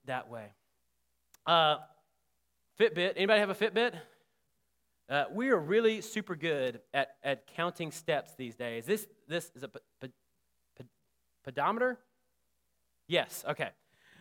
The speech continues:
Uh, really good. It, it's, I think it's a great thing to count your steps in the day. Just kinda keeps you, you going and, and focused on, on health. You know, back in the day, uh, the people of the day, the Jewish people, actually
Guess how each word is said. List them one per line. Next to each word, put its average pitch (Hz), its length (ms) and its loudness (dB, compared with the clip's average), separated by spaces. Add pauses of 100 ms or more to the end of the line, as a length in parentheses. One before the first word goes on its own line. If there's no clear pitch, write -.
Uh, 160 260 6 (520)
really 240 280 0
good. 226 220 6
It, 180 180 -2
it's, 180 140 -2
I 175 120 4
think 233 120 2
it's 165 100 -6
a 139 40 -4
great 165 300 -2
thing 208 300 0
to 170 100 -6
count 185 260 -2
your 165 80 -8
steps - 280 -2
in 170 60 -8
the - 20 -6
day. 170 160 2
Just 156 160 -12
kinda 165 140 -2
keeps - 260 -14
you, 160 100 -12
you 139 120 -12
going 170 360 0
and, 143 160 -4
and 131 180 -8
focused 175 380 -4
on, 143 140 -6
on 127 140 -8
health. 208 320 0 (500)
You 196 100 0
know, 214 100 4
back 175 400 2
in 185 120 -2
the 165 80 -4
day, 147 480 0 (520)
uh, 143 300 2
the 143 100 -8
people 202 480 -4
of 156 100 -2
the 151 60 -8
day, 160 180 0
the 160 80 -6
Jewish 185 280 -8
people, 180 220 -6
actually 156 320 -4